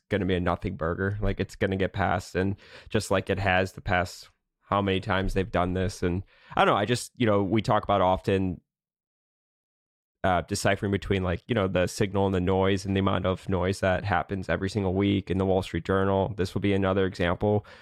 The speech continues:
where two or three or four months from now, you could read the,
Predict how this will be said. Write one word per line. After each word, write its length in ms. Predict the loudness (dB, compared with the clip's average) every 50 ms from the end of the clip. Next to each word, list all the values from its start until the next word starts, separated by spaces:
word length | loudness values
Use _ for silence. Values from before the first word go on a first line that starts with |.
| -20 -20 _ -4
where 420 | 0 2 4 4 4 2 0 -2 _ -14
two 240 | -4 -2 0 2 2
or 100 | 2 2
three 220 | 0 0 0 0 0
or 60 | 0
four 220 | 0 0 0 2 2
months 200 | 0 0 -2 -2
from 120 | -2 -2
now, 100 | 0 2
you 140 | 0 0 0
could 180 | -2 -4 -2
read 380 | 0 0 0 2 0 0 -2 -4 _ _ _ _ _ _ _ _
the, 600 | -10 -6 -2 0 2 2 2 2 2 2 2 0